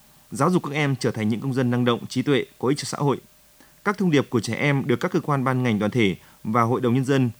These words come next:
Ủy ban Nhân dân tỉnh tiếp nhận và từng bước giải quyết hiệu quả.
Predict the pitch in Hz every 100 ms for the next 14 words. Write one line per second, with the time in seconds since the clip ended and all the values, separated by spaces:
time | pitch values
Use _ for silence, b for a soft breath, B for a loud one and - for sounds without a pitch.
0 | b b - 120 127 147 143 151 185 -
1 | 185 165 131 - - 98 110 165 - 98
2 | - 175 - 185 123